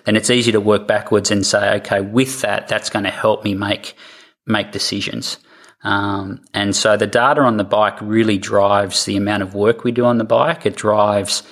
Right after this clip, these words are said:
the frequency on the bike, um, and it drives the duration on the bike. And what really drives it is having a deep understanding of what are the demands of competition. And so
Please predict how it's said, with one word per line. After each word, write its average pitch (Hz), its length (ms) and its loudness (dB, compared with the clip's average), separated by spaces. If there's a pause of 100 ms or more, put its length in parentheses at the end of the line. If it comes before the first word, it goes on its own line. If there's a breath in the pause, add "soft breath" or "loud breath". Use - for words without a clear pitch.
(140 loud breath)
the - 60 -12
frequency 120 680 -2
on 113 140 2
the 110 60 0
bike, 117 440 0 (420 loud breath)
um, 104 540 -2
and 101 100 -4
it 98 80 -8
drives 104 360 0
the 98 60 -6
duration 101 540 0
on 98 120 -2
the 95 60 -4
bike. 98 320 -2
And 107 280 0
what 123 320 0
really 127 400 2
drives 107 480 2
it 101 100 -2
is 101 220 -4
having 107 400 0
a - 20 -2
deep 110 340 0
understanding 101 600 -2
of 95 120 -6
what 107 220 2
are 107 60 2
the 101 100 -8
demands 101 460 -6
of - 80 -20
competition. - 720 -8
And 101 160 -8
so 101 340 0